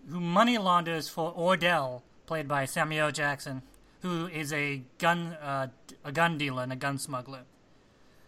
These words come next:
And what happens is Jackie gets busted with some cocaine on one, on her way back by the A T F. And what happens is Ordell then tries to, all his money's in Mexico, and she comes up with a plan to get all his money into America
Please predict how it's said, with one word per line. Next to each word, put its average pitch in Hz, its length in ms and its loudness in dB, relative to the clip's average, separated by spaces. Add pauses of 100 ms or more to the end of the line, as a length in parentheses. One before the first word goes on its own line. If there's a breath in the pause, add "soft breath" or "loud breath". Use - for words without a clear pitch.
(300)
And 147 200 -2
what 156 140 2
happens 160 420 6
is 151 180 -4
Jackie 156 420 2
gets 143 220 -6
busted 160 560 0
with 143 140 -6
some 143 260 -8
cocaine 185 560 0
on 143 300 -2
one, 147 160 -4
on 143 280 -6
her 143 100 -8
way 139 160 -8
back 175 420 0 (380)
by 151 120 2
the 143 200 -4
A 135 80 -4
T 151 220 -8
F. 180 340 2 (720)
And 151 600 0 (460)
what 156 160 0
happens 185 460 4
is 165 200 -4
Ordell 160 440 2
then 160 260 -4
tries 151 500 0
to, 151 560 -8 (360)
all 170 200 2
his 165 140 2
money's 160 320 4
in 147 100 0
Mexico, 180 600 0
and 156 120 -6
she 170 160 -6
comes 165 260 -2
up 156 120 -4
with 151 80 -16
a 151 40 -12
plan 160 360 -4
to 151 160 -6
get 160 200 -10
all 160 200 -2
his 151 140 -8
money 151 220 -4
into 143 140 -6
America 165 640 2